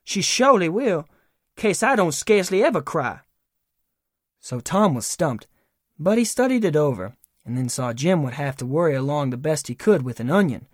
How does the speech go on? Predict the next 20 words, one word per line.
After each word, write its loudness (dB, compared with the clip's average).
He -12
promised 4
he 2
would 0
go 6
to 2
the 0
nigger 2
cabins -4
and -6
drop 0
one -4
private 0
in -4
Jim's -2
coffee 0
pot -8
in -12
the -8
morning. -2